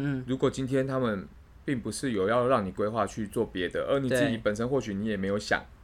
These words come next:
Speaker 1: 你可能就在儿童台一待就会待很久。
Speaker 2: 嗯，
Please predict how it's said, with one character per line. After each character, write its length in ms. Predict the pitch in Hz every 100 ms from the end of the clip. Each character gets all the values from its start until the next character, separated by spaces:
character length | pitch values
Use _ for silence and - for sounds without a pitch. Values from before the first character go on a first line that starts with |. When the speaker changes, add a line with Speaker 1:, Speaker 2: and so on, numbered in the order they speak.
| - - - -
Speaker 1:
你 100 | 147
可 80 | 170
能 160 | 135 123
就 140 | 139
在 160 | 147 131
儿 100 | 117
童 160 | 117
台 120 | 117
一 80 | 131
待 200 | 127 120
就 60 | 123
会 60 |
待 180 | 117 110
很 160 | 113 90
久。 180 | 92 - - -
Speaker 2:
嗯， 500 | 135 123 117 117 120